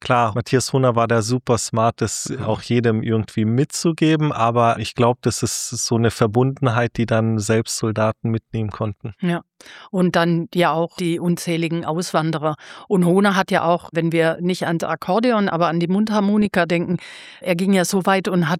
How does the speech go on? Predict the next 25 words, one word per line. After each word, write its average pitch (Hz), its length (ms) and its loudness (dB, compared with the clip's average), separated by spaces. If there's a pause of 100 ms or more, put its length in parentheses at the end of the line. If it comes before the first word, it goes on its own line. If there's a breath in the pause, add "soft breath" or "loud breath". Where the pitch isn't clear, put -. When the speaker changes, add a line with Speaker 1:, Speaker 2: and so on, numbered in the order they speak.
(120)
Speaker 3:
sogar 170 520 0
eigene 190 400 0
Mundharmonika-Formen 175 1300 2
gemacht. 151 480 -2
Also 160 160 -2
es - 100 -8
gibt 175 180 -6
die 165 220 0
für - 220 -2
Australier 180 840 2
in 175 200 2
Form 170 320 0
eines 165 380 2
Boomerangs. 156 1000 0
Er 160 100 0
hat 117 140 4
Speaker 1:
Genau. 104 100 2
Speaker 3:
Bananen 170 500 4
gemacht. 160 420 -2 (320 loud breath)
Es - 140 -12
war 170 160 2
sogar 160 420 0
eins 156 480 0
in 170 180 2
Schiffsform. 160 920 0